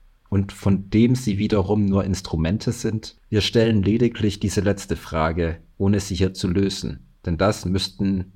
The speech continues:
denn dazu müssten wir äußerst komplexe Überlegungen anstellen, die weit über die Grenzen hinausgehen würden, die wir uns für die vorliegende Studie gesetzt haben.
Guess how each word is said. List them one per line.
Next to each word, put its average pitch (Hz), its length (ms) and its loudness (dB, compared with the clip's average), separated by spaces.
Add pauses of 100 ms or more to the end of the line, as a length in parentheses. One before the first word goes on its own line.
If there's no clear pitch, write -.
(180)
denn 95 120 2
dazu 107 360 2
müssten 101 420 -2
wir 95 180 2
äußerst 104 460 -2
komplexe 95 580 -2
Überlegungen 92 720 0
anstellen, 87 840 -2 (280)
die 85 140 -2
weit 110 300 2
über 113 160 -2
die 101 160 -4
Grenzen 98 440 -2
hinausgehen 87 800 0
würden, 78 540 0
die 87 100 0
wir - 160 0
uns 85 220 0
für - 140 -2
die 82 120 -6
vorliegende 92 640 0
Studie 78 600 -2
gesetzt - 480 -6
haben. - 340 -6